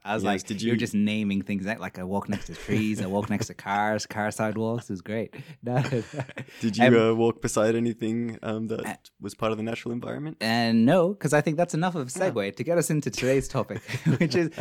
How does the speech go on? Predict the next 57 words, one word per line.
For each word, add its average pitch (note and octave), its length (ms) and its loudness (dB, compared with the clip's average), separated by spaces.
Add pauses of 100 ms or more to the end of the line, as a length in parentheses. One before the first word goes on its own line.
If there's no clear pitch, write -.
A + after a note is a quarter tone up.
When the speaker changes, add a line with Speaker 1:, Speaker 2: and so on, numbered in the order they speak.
(160)
Speaker 1:
I'm D3 140 2
disappointed. F#3 240 4 (220)
I G#2 60 0
think F#3 180 -4
I C#3 60 4
set C3+ 220 0
myself A2 400 -4
up G2+ 260 -4
with G#2 180 -6
the G2 80 -8
whole G#2 340 -4
excellent, G2+ 640 -8 (260)
uh, F2+ 420 -6
pun F#2+ 480 -6
last F#2+ 300 -8
time. G#2 220 -10
It F#2 60 -10
was, F#2 180 -12
it - 100 -14
was F#2+ 260 -10
Speaker 2:
Mm, - 140 -16
yeah. G2+ 120 -10
Speaker 1:
hard A#2+ 180 -6
to G2+ 100 -8
sort F#2 240 -8
of F2+ 180 -12 (300)
come F#2 180 -6
back F2+ 200 -4
with F2+ 140 -10
a F2 40 -16
pun E2 520 -12
that E2 140 -14
would E2+ 220 -18
get F2 140 -12
us E2 160 -14
into E2+ 340 -14
this F2 240 -14 (120)
podcast D#2+ 480 -14
as, E2 140 -18 (100)
as E2+ 200 -18
Speaker 2:
I'm G#2+ 60 -6
Speaker 1:
well D3 80 -4
Speaker 2:
a F3 40 -2
Speaker 1:
as D3+ 40 -2
I - 80 -8
Speaker 2:
bit F#2 80 -8
Speaker 1:
did - 40 -18
last F#2 100 -10
Speaker 2:
disappointed F2+ 320 -12
Speaker 1:
week. - 100 -10
Speaker 2:
as - 120 -16
well. - 120 -10
Speaker 1:
Uh, F3+ 80 -10 (200)
well, G3+ 220 -8
you F3+ 100 -4
know E3 180 0
what? D3+ 280 2